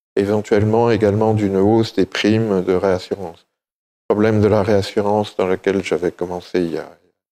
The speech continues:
ma carrière, euh, pas très longtemps parce que je comprenais rien, euh, j'étais parti très vite,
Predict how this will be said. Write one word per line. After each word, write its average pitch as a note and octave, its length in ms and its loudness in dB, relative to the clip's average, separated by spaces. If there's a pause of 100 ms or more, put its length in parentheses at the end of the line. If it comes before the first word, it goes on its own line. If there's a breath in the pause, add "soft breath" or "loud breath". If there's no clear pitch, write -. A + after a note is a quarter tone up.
(260)
ma F2+ 80 -8
carrière, F#2+ 520 -2
euh, E2 200 -8 (320)
pas G#2+ 100 -4
très - 160 -6
longtemps F2+ 340 -6
parce - 160 -14
que - 100 -14
je - 80 -16
comprenais - 320 -8
rien, - 240 -8 (840)
euh, A2+ 600 4
j'étais G#2 300 2
parti - 300 -2
très - 200 -2
vite, B2 300 0